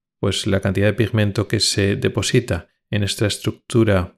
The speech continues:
en este estroma que queda de forma muy irregular, pues puedes tener los ojos azules pálidos, grises, eh, verdes, castaños,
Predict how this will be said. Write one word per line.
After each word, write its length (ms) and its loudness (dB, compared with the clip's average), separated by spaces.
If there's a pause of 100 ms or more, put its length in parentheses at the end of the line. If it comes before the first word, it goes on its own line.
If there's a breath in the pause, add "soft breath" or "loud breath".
en 140 -4
este 180 -6
estroma 380 0
que 180 -8
queda 220 -2
de 120 -2
forma 320 -2
muy 440 0
irregular, 720 2 (220 soft breath)
pues 140 -6
puedes 220 -4
tener 400 -2
los 240 -2
ojos 580 -4
azules 440 -4
pálidos, 720 2
grises, 920 -2 (240 soft breath)
eh, 140 -4
verdes, 960 0 (240)
castaños, 1080 0